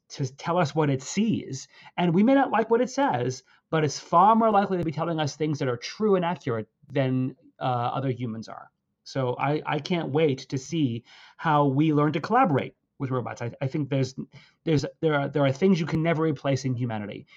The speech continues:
in terms of passion and artistry and empathy and our, our love and care for one another. But I think in combination with the intelligence that robots can bring, I think we'll be,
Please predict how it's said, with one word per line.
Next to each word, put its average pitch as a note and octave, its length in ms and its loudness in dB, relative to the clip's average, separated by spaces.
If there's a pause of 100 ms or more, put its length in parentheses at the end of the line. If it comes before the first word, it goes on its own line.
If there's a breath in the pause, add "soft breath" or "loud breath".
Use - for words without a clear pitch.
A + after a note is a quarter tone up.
in C3 80 -6
terms C3 220 0
of A2 120 -6
passion D3+ 460 -2
and C3+ 180 -2
artistry C3+ 600 -2
and A#2 160 -6
empathy C3 580 -4 (460 soft breath)
and B2 280 -2
our, A#2 400 -4
our A#2+ 260 -6 (120)
love C#3 300 2
and B2+ 120 -2
care C3+ 220 -2
for C3+ 80 -6
one C3 140 -2
another. B2+ 300 -4 (520 soft breath)
But D3 140 2
I D3+ 60 2
think G#3+ 200 2
in A3 100 4
combination A3 680 4
with B2+ 200 -4
the C#3 160 -6
intelligence C#3 480 -2
that C3 100 -6
robots C3 360 -2
can C3 120 -6
bring, C3+ 200 -4
I B2 80 -4
think C3 220 -6
we'll B2+ 120 -4
be, B2 80 -6